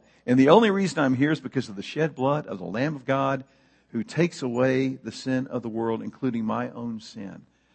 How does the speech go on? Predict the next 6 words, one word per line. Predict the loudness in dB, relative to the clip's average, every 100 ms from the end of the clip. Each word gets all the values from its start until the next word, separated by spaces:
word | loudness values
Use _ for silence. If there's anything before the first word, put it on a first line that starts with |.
| _ _
I | -6 -4
hope | -4 -4 -4 -6 -12 _ -10
you | -4 -4
are | -6 -12 -18 _ _ _
in | 0 0 0 -2 -6 _ _ _ _ _
Christ, | -2 -2 -4 -10 -20